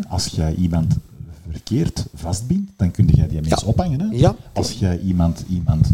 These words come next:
Speaker 1: gaat fisten, of jij laat jezelf fisten, je wilt daarmee experimenteren, dan is de kans waarschijnlijk dat je op de spoed gaat eindigen als je dat niet goed doet, hè. Eh,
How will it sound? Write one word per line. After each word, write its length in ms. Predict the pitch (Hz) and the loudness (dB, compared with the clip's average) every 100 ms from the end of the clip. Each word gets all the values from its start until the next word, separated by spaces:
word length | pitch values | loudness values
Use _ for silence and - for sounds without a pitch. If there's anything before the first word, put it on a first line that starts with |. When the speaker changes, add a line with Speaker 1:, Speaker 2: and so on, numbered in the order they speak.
| - | 4
Speaker 1:
gaat 220 | - 85 | 4 -2
fisten, 480 | - - - 107 - 190 | -2 0 0 2 2 2
of 180 | 87 80 | 0 -2
jij 140 | 78 | -4
laat 200 | 73 90 | -6 -6
jezelf 380 | 90 80 82 92 - | -6 -4 -4 -4 -8
fisten, 420 | - 104 - 190 | -8 -8 -4 -2
je 60 | 123 | 0
wilt 160 | 98 | -2
daarmee 280 | 90 82 82 | -2 -4 -4
experimenteren, 840 | 82 - 90 80 78 - 139 202 196 - - | -4 -6 -6 -4 -8 -6 -2 -2 -4 -10 -8
dan 160 | - 87 | 0 2
is 120 | 78 | 2
de 100 | 80 | 0
kans 420 | - 110 127 - - 73 | 0 0 0 -4 -10 -14
waarschijnlijk 480 | 76 76 - 139 190 | -8 -6 -2 0 0
dat 100 | 143 | 0
je 60 | - | -2
op 80 | 90 | -4
de 60 | |
spoed 280 | 85 143 160 | -2 2 2
gaat 120 | 202 | 2
eindigen 300 | 190 120 95 | 0 0 -2
als 120 | 92 - | -6 -6
je 60 | |
dat 100 | 90 | -2
niet 100 | 87 | -2
goed 180 | - 92 | 2 2
doet, 140 | 104 | 4
hè. 100 | 120 208 - - - - | 0 -2 -4 -2 -2 -2
Eh, 220 | 90 87 | -4 -4